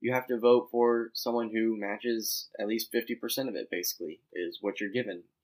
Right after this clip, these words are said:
Who, who matches a little bit more of what you believe in. And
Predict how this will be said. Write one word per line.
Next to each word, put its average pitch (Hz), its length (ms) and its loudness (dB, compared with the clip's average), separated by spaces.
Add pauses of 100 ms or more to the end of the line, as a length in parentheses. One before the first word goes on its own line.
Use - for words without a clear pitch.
Who, 131 320 2
who 123 120 0
matches 117 360 -2
a 98 40 -6
little 110 140 0
bit 104 160 -2
more 107 320 -2 (140)
of 98 160 -2
what 98 200 -2
you 101 140 -4
believe 104 300 -2
in. - 1200 -12
And 107 340 0